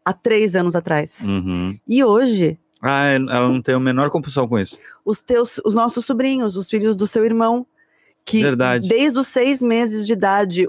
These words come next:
Speaker 1: o,
Speaker 2: Se
Speaker 1: não
Speaker 2: eles
Speaker 1: tô falando pra
Speaker 2: querem
Speaker 1: dar doce pra crianças menores de dois anos, por favor, não me entendam errado, mas, é, eles, eles, eles davam,
Speaker 2: Uhum.
Speaker 1: né? E as crianças
Speaker 2: Não, lá na casa do meu irmão, se o, se o meu, se o meu afilhado, ele quiser abrir um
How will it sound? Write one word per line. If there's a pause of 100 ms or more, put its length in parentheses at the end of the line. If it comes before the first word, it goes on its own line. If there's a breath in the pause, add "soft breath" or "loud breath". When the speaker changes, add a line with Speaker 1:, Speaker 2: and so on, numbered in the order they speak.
Speaker 1:
o, (100)
Speaker 2:
Se
Speaker 1:
não
Speaker 2:
eles
Speaker 1:
tô
falando
pra
Speaker 2:
querem
Speaker 1:
dar (100)
doce
pra
crianças
menores
de
dois
anos,
por
favor,
não
me
entendam
errado,
mas, (420 loud breath)
é,
eles,
eles,
eles
davam,
Speaker 2:
Uhum.
Speaker 1:
né? (300 loud breath)
E
as
crianças
Speaker 2:
Não,
lá
na
casa
do
meu
irmão,
se
o,
se
o
meu,
se
o
meu
afilhado,
ele
quiser
abrir
um